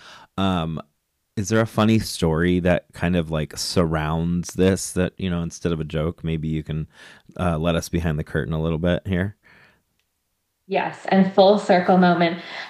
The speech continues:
Speaker 2: I flew to L A with Brittany to film on a Saturday, and that morning I made chocolate chip pancakes for my kids, and I just think it, it was, like, this surreal, like,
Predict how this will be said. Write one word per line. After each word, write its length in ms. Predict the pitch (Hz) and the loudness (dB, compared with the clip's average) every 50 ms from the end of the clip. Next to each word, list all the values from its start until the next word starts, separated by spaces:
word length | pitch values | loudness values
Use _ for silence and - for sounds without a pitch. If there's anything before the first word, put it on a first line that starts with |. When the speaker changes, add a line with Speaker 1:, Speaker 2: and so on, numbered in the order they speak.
| - _ - | -8 _ -2
Speaker 2:
I 120 | 180 175 | 0 0
flew 420 | 175 175 - - - 208 208 233 240 | -2 -4 -4 4 6 8 8 8 6
to 160 | 240 - - | 2 0 0
L 180 | 202 208 202 | 0 2 2
A 240 | 185 156 147 156 175 | 2 0 0 -2 -2
with 200 | 190 214 214 - | -4 -6 -6 -2
Brittany 340 | - 190 - - 156 160 160 | -2 -2 0 0 -2 -2 -2
to 100 | 160 160 | -2 -4
film 440 | - - 180 160 139 135 123 151 165 - - - - - - _ | 0 0 0 2 2 0 -2 -4 -6 -10 -16 -20 -20 -20 -6 _
on 80 | 165 160 | -2 0
a 80 | 156 156 | 0 0
Saturday, 720 | - - 185 175 170 156 147 139 131 117 110 - - - | 2 2 4 4 4 2 0 0 0 -2 -2 -4 -6 -2
and 200 | - 160 180 180 | 4 6 8 8
that 240 | 180 175 190 185 185 | 8 6 4 2 2
morning 480 | 185 190 190 185 180 165 160 151 147 - | 2 2 4 2 2 2 0 0 -2 -2
I 160 | - 165 170 | -2 0 2
made 500 | 170 170 170 170 165 165 156 151 - - | 2 4 4 4 4 2 0 -2 -6 -6
chocolate 380 | - - 180 180 - 185 180 - | 0 2 2 4 4 2 0 2
chip 140 | - 165 - | 0 -2 -2
pancakes 560 | - - 185 185 175 - 160 139 - - - | 2 4 4 4 4 2 -2 -4 -4 -8 -6
for 60 | - 156 | -2 -2
my 120 | 151 - | 0 -2
kids, 440 | - - 175 185 - - - - - | 0 2 2 2 2 2 -2 -6 -2
and 160 | - 175 170 | 0 2 2
I 60 | 165 | 2
just 180 | 160 170 175 - | 0 -2 0 0
think 200 | 214 226 214 226 | 0 0 4 4
it, 120 | 202 - - | 2 4 4
it 40 | 185 | 2
was, 160 | 185 180 180 | 2 4 2
like, 180 | 185 180 180 - | 0 0 2 0
this 260 | 185 180 180 - - | -2 -2 -2 -4 -2
surreal, 480 | - 190 175 175 190 196 196 202 196 | 0 0 2 2 2 4 4 4 4
like, 220 | 185 180 160 - | 2 0 -2 -4